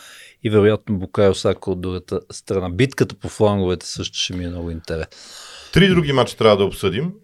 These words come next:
Speaker 2: А, аз ти предлагам да започнем с Лестър и Челси, защото, не само защото е най-ранният мач в събота, а защото според мен, а,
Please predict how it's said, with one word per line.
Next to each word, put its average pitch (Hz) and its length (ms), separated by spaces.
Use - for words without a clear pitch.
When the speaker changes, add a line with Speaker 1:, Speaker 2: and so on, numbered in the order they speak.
Speaker 2:
А, 117 120
аз 156 140
ти 123 80
предлагам 151 260
да 131 100
започнем 139 380
с - 80
Лестър 139 240
и 113 120
Челси, 135 360
защото, 120 720
не 127 180
само 127 220
защото 113 280
е 107 40
най-ранният 101 420
мач 90 160
в 85 80
събота, 160 400
а 143 100
защото 147 400
според 104 360
мен, 120 280
а, 110 360